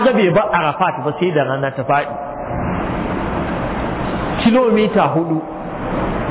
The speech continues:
Ƙila a ƙafa mutum zai yi tafiya. In mutum zai yi tafiya a ƙafa, kilomita hudu zai ci kamar minti nawa? Kuma ga gari ya cika.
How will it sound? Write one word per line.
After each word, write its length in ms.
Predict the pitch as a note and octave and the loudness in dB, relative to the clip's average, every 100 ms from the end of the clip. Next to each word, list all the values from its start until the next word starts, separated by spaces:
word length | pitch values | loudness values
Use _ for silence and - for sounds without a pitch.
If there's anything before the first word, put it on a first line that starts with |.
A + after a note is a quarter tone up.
| - - - | -4 -4 0
Ƙila 280 | C4 C4+ B3 | 2 4 4
a 80 | F3+ - | 2 2
ƙafa 200 | G#3 G#3+ | 2 2
mutum 360 | E3 G3+ F#3 | 0 -2 0
zai 160 | E3+ E3+ | 2 2
yi 80 | D#3+ | 0
tafiya. 360 | D3 C#3+ C3+ - - - - - - - - | -4 -2 -2 -2 -10 -12 -10 -8 -6 -4 2
In 160 | A#3 C4 | 4 6
mutum 280 | A#3+ A#3 A3 | 4 4 4
zai 80 | G#3 | 4
yi 80 | A3 | 4
tafiya 360 | G3 G3+ G#3 | 2 4 4
a 60 | D3+ | 2
ƙafa, 280 | - F#3+ F3+ - - - - - - - - - - - - - - - - - - - - - - - - - | 0 -2 -2 -4 -10 -10 -10 -10 -8 -6 -4 -4 -4 -4 -4 -4 -4 -4 -4 -4 -4 -4 -4 -4 -4 -4 -4 2
kilomita 520 | A3 A#3+ G#3 G#3+ G#3 | 4 4 4 4 4
hudu 300 | D#3+ D3+ D3 D3 - F#3 | 2 2 -2 -4 -4 2
zai 160 | A3 | 2
ci 80 | A#3 | 2
kamar 240 | A3 F3+ F#3 | 2 2 2
minti 340 | F#3+ D#3 D#3+ | 0 -2 0
nawa? 200 | D#3+ D3+ - - - - - C#3+ - - - - - - - - - - - - - - - - - | 0 0 -4 -12 -10 -10 -8 -6 -6 -4 -4 -4 -4 -4 -4 -4 -4 -4 -4 -4 -4 -4 -4 -4 2
Kuma 160 | F#3 G#3 | 4 6
ga 140 | F#3+ D#3+ | 6 4
gari 280 | D3+ D#3+ | 4 4
ya 140 | F3+ F#3 | 2 2
cika. 280 | D3+ C3+ | 0 -4